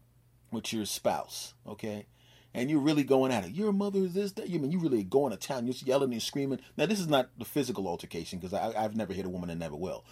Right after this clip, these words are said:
But this is like, you know, you're really going at, "You this," you, you, you're saying, you're dropping as many bombs as you can on each other. She knows the, the worst things to say about you 'cause she's close to you.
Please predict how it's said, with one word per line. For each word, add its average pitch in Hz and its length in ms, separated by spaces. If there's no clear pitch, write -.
But - 80
this 196 100
is 190 40
like, 170 120
you 190 60
know, 180 60
you're 190 140
really 185 180
going 170 300
at, 160 140
"You 196 160
this," 190 200
you, 196 160
you, 185 220
you're 180 160
saying, 175 360
you're 127 100
dropping 151 360
as 139 100
many 165 160
bombs 147 480
as 131 100
you 139 80
can 151 220
on 139 120
each 135 140
other. 147 200
She - 180
knows 160 280
the, 127 80
the 117 180
worst 139 300
things 147 160
to 127 80
say 139 180
about 131 260
you 135 80
'cause 117 140
she's 127 140
close 135 240
to 135 80
you. 131 160